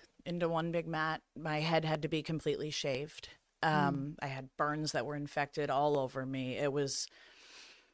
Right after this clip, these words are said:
Speaker 1: looking back, what I put that woman through
Speaker 2: Mm.
Speaker 1: and myself.
Speaker 2: Did, did these guys ever get caught?
Speaker 1: The, 'cause I've researched.
Speaker 2: Okay.
Speaker 1: Um,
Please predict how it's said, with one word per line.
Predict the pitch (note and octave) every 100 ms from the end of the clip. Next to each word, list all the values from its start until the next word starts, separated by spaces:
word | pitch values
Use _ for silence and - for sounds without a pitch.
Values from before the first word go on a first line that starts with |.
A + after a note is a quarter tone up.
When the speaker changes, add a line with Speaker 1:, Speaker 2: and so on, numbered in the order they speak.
| _ D#3+
Speaker 1:
looking | E3 F3+ F3+ D#3+ D3
back, | C#3 B2+ - - - _ _ - _ _ _ _ -
what | D3 D3+
I | D3
put | D3+ C#3+
that | C#3 B2
woman | C3 B2+ A#2+
through | A#2+ A#2+ C#3 _ _ -
Speaker 2:
Mm. | F#3+ F3 D#3+ _ _ _ _ _ _ _ _ _ _
Speaker 1:
and | E3+ D3
myself. | B2+ - B2+ - - - _ _ _ _ _ - - _ -
Speaker 2:
Did, | G#3+ F#3 - _ _ _ G#3 -
did | G3
these | G3 A3+
guys | - B3+ B3
ever | B3 A#3+
get | A#3 A3+ -
caught? | - E3+ F3 - _ - - - - - - - - _
Speaker 1:
The, | F#3 E3+ G3+ G3+ G3 F#3+ - _ - -
'cause | - D3+
I've | D3 E3
researched. | C4+ C4+ E3+ E3+ - - - _ - -
Speaker 2:
Okay. | G3 G3 F3+
Speaker 1:
Um, | G#3 F#3 E3+ E3